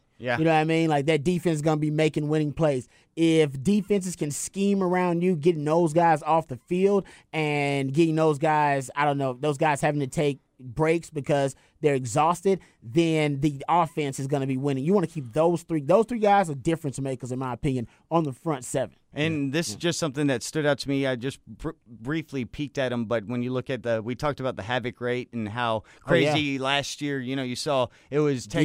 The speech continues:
Speaker 1: Texas,
Speaker 2: yeah.
Speaker 1: it was, uh, ranked, I believe, one hundredth with D linemen coming with havoc rate, but D Bs were second in the nation. Well, when you go back,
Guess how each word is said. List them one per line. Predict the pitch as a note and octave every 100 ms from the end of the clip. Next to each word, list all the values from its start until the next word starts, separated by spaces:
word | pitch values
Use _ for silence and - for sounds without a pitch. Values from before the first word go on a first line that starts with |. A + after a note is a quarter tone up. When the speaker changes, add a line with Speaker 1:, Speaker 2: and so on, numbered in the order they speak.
| D#3
Speaker 1:
Texas, | D#3+ D3 B2 - C3+
Speaker 2:
yeah. | D3
Speaker 1:
it | D3+
was, | D#3 B2+
uh, | C#3 C3 B2+
ranked, | A2+ C#3 C3+
I | C3+
believe, | B2+ C3+ C3+ C3 A2+
one | A#2+ C3+ B2
hundredth | - F3 F3+ C3 C#3+ C3 - -
with | B2 B2+ C#3 G#2+
D | D3 D3
linemen | C3+ D3+ D3+ C3+ A#2+ A2+ -
coming | D3 C3+ B2+
with | A#2
havoc | A#2 B2+ A2 A#2
rate, | B2 G2+
but | A#2 F#2 F2+
D | G2+ C#3+
Bs | B2 D3+ D#3 A#2
were | A#2
second | - D#3+ D3+ C3+
in | A#2
the |
nation. | G#2+ C3+ C3 A#2+
Well, | A#2 A#2
when | A#2+
you | A#2+
go | C#3+
back, | C3+ D3+ -